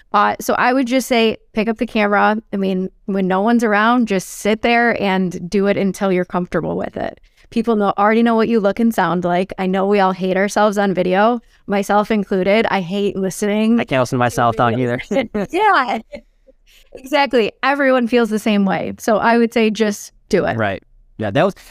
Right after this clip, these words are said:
Speaker 2: actually, you know what? That was, like, one of the biggest things for me is, like, I hate my voice. I hate the way I sound, like, when I hear it back. I'm like, "Oh,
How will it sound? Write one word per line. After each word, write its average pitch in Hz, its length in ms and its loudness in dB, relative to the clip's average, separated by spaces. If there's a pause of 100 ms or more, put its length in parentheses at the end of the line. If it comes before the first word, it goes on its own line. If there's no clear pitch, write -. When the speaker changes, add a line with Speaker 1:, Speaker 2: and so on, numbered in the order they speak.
(140)
Speaker 2:
actually, 190 320 0
you 202 60 -2
know 170 120 0
what? 139 200 0
That 139 200 2
was, 175 220 -2
like, 117 380 -2 (240)
one 117 200 -2
of 123 60 0
the 113 60 0
biggest 117 340 -2
things 117 220 -2
for 113 100 -2
me 101 180 0
is, 113 140 -2
like, 101 340 -4 (960)
I 120 120 0
hate 143 200 -2
my 143 120 2
voice. 104 300 -2
I 107 40 -6
hate 120 140 0
the 127 60 0
way 110 160 2
I 107 40 -2
sound, 107 280 0
like, 101 140 -2
when 101 100 -2
I 98 60 -4
hear 104 160 -2
it 92 80 -6
back. 98 240 -2
I'm 98 80 -4
like, 92 240 -6
"Oh, 117 200 -2